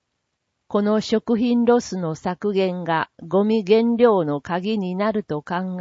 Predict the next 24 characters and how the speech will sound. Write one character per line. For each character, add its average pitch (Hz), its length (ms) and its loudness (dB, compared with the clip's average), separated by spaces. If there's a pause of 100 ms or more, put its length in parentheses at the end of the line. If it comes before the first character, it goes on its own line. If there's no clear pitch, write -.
え、 123 200 -6 (760)
本 226 300 4
市 180 200 -8
で 165 160 0
は 143 260 -2 (480)
日 190 380 -2
曜 247 200 8
日 175 160 -2
か 165 160 -2
ら 156 160 0
始 170 360 -2
め 220 180 2
よ 190 340 2
う、 - 600 -20
食 180 100 0
べ 220 140 4
残 226 320 2
さ 220 220 2
ん 233 160 0
れ 220 200 4
い 226 40 6
運 214 340 2
動 135 180 0
を 135 240 -4